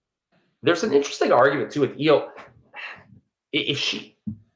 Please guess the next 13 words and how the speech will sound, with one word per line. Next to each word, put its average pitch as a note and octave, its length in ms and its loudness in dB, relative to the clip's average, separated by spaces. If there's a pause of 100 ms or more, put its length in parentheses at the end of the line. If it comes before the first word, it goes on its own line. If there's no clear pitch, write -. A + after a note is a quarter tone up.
if C3 80 -8
she E4+ 260 0
got D#4+ 200 2
called B2+ 260 2
up, - 400 0 (260)
look, G#2+ 360 -2
man, F2+ 280 -2
I, G2 140 -4
I F#2 60 -6
gotta F#2 200 0
word F#2 240 -4
this F2 140 -4
carefully. C2 500 -4